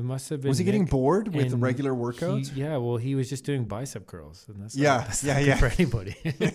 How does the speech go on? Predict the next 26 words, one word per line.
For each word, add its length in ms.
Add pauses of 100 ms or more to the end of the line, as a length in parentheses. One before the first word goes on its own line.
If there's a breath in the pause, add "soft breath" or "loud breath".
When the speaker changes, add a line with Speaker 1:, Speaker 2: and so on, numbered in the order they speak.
(340)
Speaker 2:
He 60
was 140
just, 920
yeah, 220
that's 300
why 160
Mike 240
can't 180
fit 140
it. 140
That's 200
why 80
Mike 220
doesn't 180
have 100
shirts 260
that 100
fit 160
him, 100
Speaker 1:
Yeah. 160
Speaker 2:
'cause 100
it's 180
those 220
arms, 580
Speaker 1:
<laughs> 0
Yeah. 120